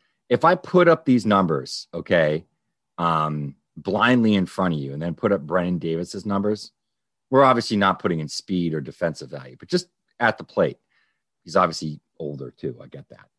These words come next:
You would be shocked that this guy isn't a top one hundred prospect. Um, you know, in terms of contact rate, this is a, this is a plus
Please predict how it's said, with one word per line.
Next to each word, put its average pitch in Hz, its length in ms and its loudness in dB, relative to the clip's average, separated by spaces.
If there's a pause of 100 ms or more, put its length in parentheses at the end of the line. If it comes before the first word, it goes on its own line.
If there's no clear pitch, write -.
(560)
You 123 200 6
would 151 100 6
be 120 100 6
shocked - 480 0
that 82 100 -14
this - 180 -8
guy 82 220 -2
isn't 73 220 -8
a 69 80 -16
top 71 320 -14
one 78 80 -18
hundred - 220 -20
prospect. - 420 -20 (800)
Um, 78 720 -4 (460)
you 110 100 2
know, 101 120 2
in 92 100 0
terms 117 380 2
of 90 460 4 (420)
contact 123 580 0
rate, 135 220 2
this 104 120 -10
is 95 160 -4
a, 85 220 2
this 85 200 -10
is 90 80 -10
a 92 60 -2
plus - 580 -4